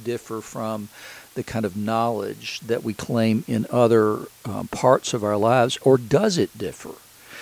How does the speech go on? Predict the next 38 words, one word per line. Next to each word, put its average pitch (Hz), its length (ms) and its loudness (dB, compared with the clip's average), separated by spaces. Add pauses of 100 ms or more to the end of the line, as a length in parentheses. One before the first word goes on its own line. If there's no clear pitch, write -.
(140)
And 139 80 0
I - 20 0
think 196 200 0
what 170 100 0
we've 123 120 -4
seen 147 300 -6
over 127 160 -4
the 113 100 -6
last 117 300 -8
little 117 140 -8
bit 185 200 -8
is, 104 160 -10
is 101 160 -18
that 113 200 -8
in, 110 220 -8
in 110 180 -6
many 120 160 -2
ways 113 380 0
that 110 140 0
it, 107 160 -2 (240)
that 110 140 -2
it's, 107 240 -2 (140)
that 110 200 0
faith - 1120 -2 (540)
is 120 220 0
not 120 300 -2 (140)
different - 600 0 (100)
from, 107 460 -2 (380)
um, 107 420 -4 (400)
other 127 260 6
things 110 400 0
we, 107 240 0
quote, 113 380 2
know 110 560 0 (880)
in 110 160 0
the 101 80 -2
world 101 400 0
today. 101 420 -10